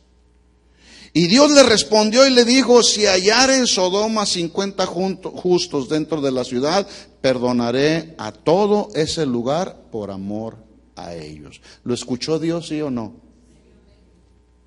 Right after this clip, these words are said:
Hermano, cuando estés en alguna situación difícil, no dudes.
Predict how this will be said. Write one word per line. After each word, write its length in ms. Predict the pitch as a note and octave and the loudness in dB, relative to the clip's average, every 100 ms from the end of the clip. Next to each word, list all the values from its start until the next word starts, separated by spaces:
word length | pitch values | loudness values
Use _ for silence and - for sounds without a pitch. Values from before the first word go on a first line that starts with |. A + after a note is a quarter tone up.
| - _ _ _ _ _ _ _ _ _ _ _ _ _ _ _ - - - - | -20 _ _ _ _ _ _ _ _ _ _ _ _ _ _ _ -20 -20 -20 -6
Hermano, 420 | C3 F3 G#3+ G3+ | -2 0 0 0
cuando 240 | E3 D#3 | 0 -2
estés 260 | D3 F#3+ F3+ | -2 -4 -2
en 120 | A3 | -2
alguna 340 | F#3 E3+ G3 F#3 | -2 -2 -4 -4
situación 520 | F3 D3+ C3+ D#3+ F3+ | -4 -6 -6 -6 -6
difícil, 500 | E3+ E3 D#3+ F3 E3 | -4 -6 -4 -4 -2
no 160 | D3+ | -2
dudes. 960 | C#3+ D3+ D3+ B2 G2+ - - - - - | 0 0 0 -2 -4 -8 -10 -10 -14 -18